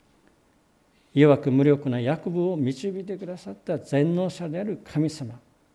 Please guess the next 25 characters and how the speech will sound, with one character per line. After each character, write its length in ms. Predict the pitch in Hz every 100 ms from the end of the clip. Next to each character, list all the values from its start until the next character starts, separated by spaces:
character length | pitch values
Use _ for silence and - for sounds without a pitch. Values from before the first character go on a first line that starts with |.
| _ _
で 80 | -
あ 60 | 131
る 80 | 107
わ 40 |
け 120 | 107
で 80 | 143
す。 160 | - _ _ _ _ _ _ _ _ _ - - _ _ _ _ -
ヤ 140 | 220
コ 120 | 226
ブ 160 | 180 202
が、 160 | 214 - -
あ、 260 | 123 120 175 - 311 -
ダ 140 | 214
ビ 100 | 247
デ 160 | 214 220
が 160 | 226
こ 160 | - 160
れ 80 | 147
を 40 |
初 260 | 147 151 196
め 160 | 196
て、 340 | 196 240 220 - _ _ _
え 240 | 123 117 117
ー、 60 |
か-、 100 | -